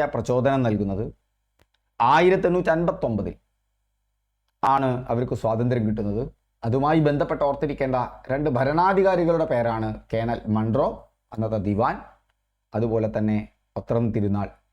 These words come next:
രാജാവ്. ഇപ്പൊ തിരുവിതാംകൂറിലെ അവർണ വിഭാഗത്തിൽപ്പെട്ട സ്ത്രീകൾക്ക്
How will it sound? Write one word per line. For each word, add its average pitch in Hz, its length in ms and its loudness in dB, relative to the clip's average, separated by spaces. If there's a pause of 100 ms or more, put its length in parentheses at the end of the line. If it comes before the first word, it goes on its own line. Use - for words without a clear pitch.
(120)
രാജാവ്. 85 380 -8 (1800)
ഇപ്പൊ 165 120 -2 (100)
തിരുവിതാംകൂറിലെ 226 800 4 (640)
അവർണ 202 300 2 (120)
വിഭാഗത്തിൽപ്പെട്ട 202 680 2 (100)
സ്ത്രീകൾക്ക് 170 480 2